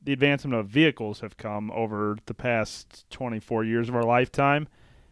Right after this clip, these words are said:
Having Wi-Fi in cars, having self-park cars, having, you know, safe, new safety features. You have the internet, all the wonderful things that have happened with the internet.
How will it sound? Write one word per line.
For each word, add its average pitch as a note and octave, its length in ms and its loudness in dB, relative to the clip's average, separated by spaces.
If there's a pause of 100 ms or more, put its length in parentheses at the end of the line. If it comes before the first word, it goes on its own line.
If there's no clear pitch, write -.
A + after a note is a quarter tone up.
(220)
Having B2+ 400 2
Wi-Fi A#2+ 580 4
in A#2+ 160 0
cars, A#2 580 4
having A#2 320 0
self-park - 800 2 (100)
cars, B2 600 6
having, A#2+ 360 0
you A2+ 60 -4
know, A#2 140 -2
safe, C#3+ 360 2
new C#3+ 120 -2
safety C#3 400 -2
features. C3+ 500 -2 (400)
You C#3+ 80 8
have C3 140 8
the C#3 200 2
internet, D#3 460 6
all D3 220 10
the C3 180 2 (640)
wonderful C#3 480 2
things C3 280 0
that B2 100 2
have A#2+ 240 4
happened C3 320 -2
with A#2 80 -4
the B2 160 -6
internet. B2+ 400 2